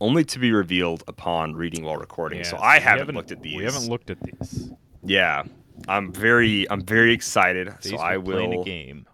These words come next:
Speaker 2: Also a legitimate business decision, game where two properties face off against one another.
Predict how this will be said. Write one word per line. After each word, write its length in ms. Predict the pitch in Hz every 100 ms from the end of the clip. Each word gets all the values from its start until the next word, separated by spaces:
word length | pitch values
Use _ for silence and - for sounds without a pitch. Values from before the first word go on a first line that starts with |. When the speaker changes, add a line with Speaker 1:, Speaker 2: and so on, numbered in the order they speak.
| _ -
Speaker 2:
Also 220 | - 104
a 20 |
legitimate 840 | 87 78 - - 107 131 - -
business 400 | - 101 92 82
decision, 580 | - - - 76 78 78 -
game 200 | 80 85
where 100 | 78
two 240 | - 117
properties 520 | - 127 113 113 101 -
face 260 | 110 -
off 200 | 82 104
against 280 | 107 71 -
one 160 | 73 64
another. 460 | 67 65 71 -